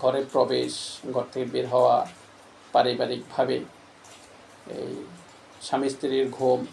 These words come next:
মা বাবার ঘুম, ছেলে সন্তানের পার্সোনালিটি, ভাই বোনের পার্সোনালিটি, এগুলো যদি আমরা সুন্দরভাবে কোরআনের এই দিক নির্দেশনামূলক বিষয়গুলো আমরা মাথা নিতে পা-, মাথায় নিতে পারি, তাহলে আমাদের সমাজে বিশৃঙ্খলা উঠে যাবে,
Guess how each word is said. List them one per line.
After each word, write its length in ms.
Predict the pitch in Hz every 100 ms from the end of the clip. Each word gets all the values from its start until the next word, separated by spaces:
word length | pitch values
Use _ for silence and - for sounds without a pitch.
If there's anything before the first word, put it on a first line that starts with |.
| -
মা 140 | 127
বাবার 280 | 123 127 131 -
ঘুম, 300 | - 131 123 - - - - - - - - - -
ছেলে 200 | 139 135
সন্তানের 500 | 143 131 135 135 131 135
পার্সোনালিটি, 680 | 127 147 135 127 - 127 123 - - 127
ভাই 180 | 127 127
বোনের 300 | 135 139 147
পার্সোনালিটি, 580 | - - 131 131 135 147 - - - - -
এগুলো 260 | 170 190
যদি 180 | 185 185
আমরা 200 | 147 151
সুন্দরভাবে 600 | 147 147 143 151 151 156 151
কোরআনের 480 | 156 135 123 123 123 - -
এই 140 | 131 131
দিক 180 | 143 -
নির্দেশনামূলক 960 | 147 143 135 147 143 165 165 165 165 165 - - - - - -
বিষয়গুলো 540 | 151 151 180 180 180 180
আমরা 220 | 165 165
মাথা 280 | 143 131 180
নিতে 220 | 160 151
পা-, 160 | 131 139
মাথায় 300 | 135 151 147
নিতে 160 | 139
পারি, 220 | 135 131 - - - - -
তাহলে 160 | 127 123
আমাদের 220 | 123 127
সমাজে 360 | - 117 123 120
বিশৃঙ্খলা 560 | 117 - 123 123 123
উঠে 240 | 120 123 117
যাবে, 220 | 113